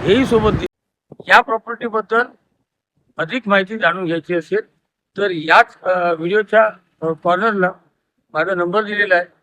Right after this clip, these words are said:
त्याच्यावर WhatsApp करा, कॉल करा, आपण डिटेलमध्ये बोलू. आपल्या काही प्रॉपर्टी असतील, माझ्या चॅनलवर आणायचे असतील आणि सेल करायचे असतील, तर त्यासाठी आपण मदत करू. माझे व्हिडिओ आणि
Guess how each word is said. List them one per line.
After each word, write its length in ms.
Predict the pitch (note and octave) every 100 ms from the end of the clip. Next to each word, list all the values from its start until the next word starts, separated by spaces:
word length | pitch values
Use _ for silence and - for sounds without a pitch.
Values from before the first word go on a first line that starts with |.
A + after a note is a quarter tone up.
| _ _ -
त्याच्यावर 260 | E3+ G3 F#3+
WhatsApp 380 | F3 - B3 A3+
करा, 260 | F#3+ F3 E3+ _ _ _ _
कॉल 220 | E3+ A3 A3+
करा, 240 | F#3+ F3 E3+ - _
आपण 200 | - G3 -
डिटेलमध्ये 480 | A#2 - - A2 G#3
बोलू. 340 | F2+ - - _ _ _ -
आपल्या 260 | F#3 F3+ A#3+
काही 140 | B3
प्रॉपर्टी 520 | B3 G#3+ A#3 - - -
असतील, 680 | - - _ _ - - - _
माझ्या 240 | D#3+ D#3+ A3+
चॅनलवर 500 | F#3+ F3+ A3 A3+ F#3+
आणायचे 300 | F#3 F#3 D#3+
असतील 340 | - - A3 A#3 _ _ _ _ _ -
आणि 440 | D#3 F#3+ A#3 F#3 _ -
सेल 300 | E3 - A3
करायचे 480 | C4+ F#3+ E3 C#3 C#3
असतील, 180 | - - A2+ -
तर 320 | - - -
त्यासाठी 480 | C3+ E3+ - - A#3
आपण 260 | G#3+ F3 -
मदत 220 | F#3 F#3 D3+
करू. 120 | E3 E3+ - C3 - _ _ _ -
माझे 280 | C#3 D3 B3
व्हिडिओ 380 | G#3 G3+ G#3 A#3 - _ _ _ _ _ _ D#3+
आणि 400 | E3 G#3 G#3+